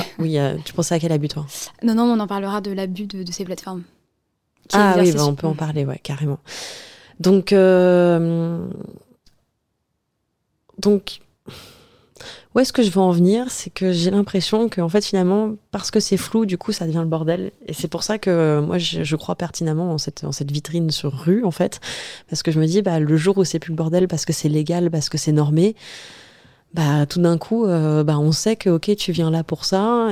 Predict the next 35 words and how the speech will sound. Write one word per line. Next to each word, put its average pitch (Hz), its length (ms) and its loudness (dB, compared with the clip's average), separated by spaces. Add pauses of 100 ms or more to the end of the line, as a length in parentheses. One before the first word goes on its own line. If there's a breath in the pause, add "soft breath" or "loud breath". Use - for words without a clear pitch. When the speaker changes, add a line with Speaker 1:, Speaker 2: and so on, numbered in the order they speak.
(120)
Speaker 1:
et 156 500 0
ça 170 160 -2
n'empêche 160 280 0
pas 208 80 -2
que 202 60 -10
tu - 60 -12
peux 180 120 0
bien 180 180 2
t'entendre 170 260 0
avec 160 160 -2
la 156 80 0
personne, 202 580 0
qu'il - 140 -12
peut 175 100 -8
y - 20 -4
avoir 160 100 -4
de 156 60 -4
la 156 80 -2
sexualité, 156 560 0
mais 185 320 0
ça 190 140 -4
veut 160 120 -6
pas 175 140 -6
forcément 165 400 -6
dire 170 260 -4
qu'il 170 220 -6
y 160 80 -2
a 151 40 -2
de 151 80 -2
l'affect - 480 -4
et 165 140 -4
faire 170 220 -2
vraiment 165 240 0
la 160 80 -4
différence. 160 640 -8